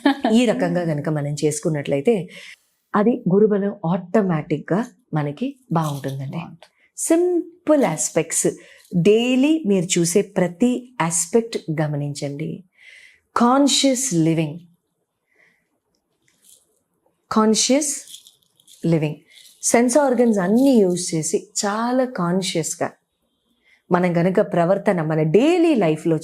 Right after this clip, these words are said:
Speaker 1: చేసినట్లయితే, సిటీ బస్‌లో వెళ్తాం, పబ్లిక్ ట్రాన్స్‌పోర్ట్‌లో వెళ్తాం, ట్రైన్స్‌లో వెళ్తాం, ఇందులో వె-, వెళ్తాం. పెద్దవాళ్ళకి మనకంటే ముందు, "నేను క్యూలో ఉన్నాను, నువ్వు ఎందుకు వచ్చావు?" రోడ్డు మీద డ్రైవ్ చేసుకుంటూ వెళ్తాం, ఎవరో పెద్ద ఆయన కారులో, ఆ, ఆయన చూసుకోలేదో పాపం,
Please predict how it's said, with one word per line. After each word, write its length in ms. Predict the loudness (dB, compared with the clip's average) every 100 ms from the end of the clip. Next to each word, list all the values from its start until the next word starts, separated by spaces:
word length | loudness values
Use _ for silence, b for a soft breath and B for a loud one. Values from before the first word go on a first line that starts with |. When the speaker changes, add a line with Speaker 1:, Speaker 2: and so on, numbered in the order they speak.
| -2
Speaker 1:
చేసినట్లయితే, 580 | -2 -4 -4 -4 -4 -6 B B
సిటీ 260 | -2 2 4
బస్‌లో 300 | 2 0 0
వెళ్తాం, 360 | 0 -2 -2
పబ్లిక్ 320 | 0 0 0
ట్రాన్స్‌పోర్ట్‌లో 500 | -2 -6 -2 -2 0
వెళ్తాం, 320 | -2 -2 -4 -4
ట్రైన్స్‌లో 440 | -4 -2 -2 0
వెళ్తాం, 380 | 0 0 -2 -4
ఇందులో 440 | -2 -2 0 0
వె-, 240 | 0 -2 -2
వెళ్తాం. 320 | -2 -2 -6 B B B B
పెద్దవాళ్ళకి 520 | 2 4 2 2 2 2
మనకంటే 440 | 0 0 0 0
ముందు, 240 | 0 0
"నేను 240 | 0 0 0
క్యూలో 380 | 2 2 4 0
ఉన్నాను, 340 | 0 0 0
నువ్వు 200 | 0 -2
ఎందుకు 260 | -2 -2 -4
వచ్చావు?" 260 | -2 -4 -4 _ _ B B B
రోడ్డు 260 | 4 4 4
మీద 140 | 2
డ్రైవ్ 380 | 2 0 -2 0
చేసుకుంటూ 380 | -2 0 -2 0
వెళ్తాం, 300 | -2 -2 -2
ఎవరో 260 | -2 0 0
పెద్ద 220 | 0 0
ఆయన 180 | -2 -2
కారులో, 400 | -4 0 -2 -2 B B B B -2
ఆ, 120 | 0
ఆయన 160 | 0 0
చూసుకోలేదో 640 | 0 0 2 2 2 2
పాపం, 380 | 2 0 0 -6